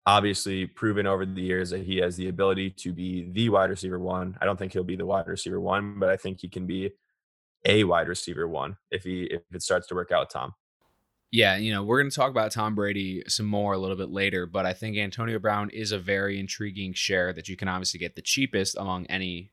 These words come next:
Speaker 2: uh, Tampa Bay player, I would say. Maybe he's on, you know, level with Leonard Fournette, but even then, you can probably still get him very cheap because the risk is so high. Uh, if you're gonna acquire him, make sure you don't pay, you know,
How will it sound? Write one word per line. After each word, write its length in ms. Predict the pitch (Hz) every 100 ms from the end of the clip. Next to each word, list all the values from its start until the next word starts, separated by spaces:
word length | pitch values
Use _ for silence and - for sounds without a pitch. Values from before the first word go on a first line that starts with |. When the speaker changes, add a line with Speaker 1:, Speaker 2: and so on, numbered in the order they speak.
| _
Speaker 2:
uh, 220 | 95 87 82 _ _
Tampa 240 | - 98 92
Bay 220 | 92 87
player, 440 | - 98 117 110
I 120 | 82
would 120 | 85 -
say. 440 | - 80 85 85 -
Maybe 440 | 98 110 110 98
he's 240 | 95 98 90
on, 180 | 87 -
you 120 | 90
know, 240 | 87 80 - _ - - -
level 360 | 98 90 87
with 140 | 85 85 -
Leonard 340 | 95 92 90
Fournette, 320 | - 92 85
but 80 | 92
even 160 | 98 98
then, 180 | 98 95
you 80 |
can 140 | 95 107
probably 240 | 151 147
still 140 | - 110
get 120 | 104
him 80 | 98
very 220 | 95 90
cheap 240 | - 95
because 320 | 92 90 98
the 100 | 92
risk 300 | 90 92 -
is 100 | 87
so 180 | - 80
high. 440 | 85 90 95 135 151 _ _ _ -
Uh, 240 | 98 95 92
if 180 | 110 131
you're 120 | 120
gonna 160 | 120
acquire 360 | 110 - 104 110
him, 220 | 113 110
make 160 | 101 101
sure 180 | - 113
you 180 | 104
don't 320 | 95 92 92 -
pay, 420 | 98 87 85 - _ _ -
you 120 | 98
know, 160 | 85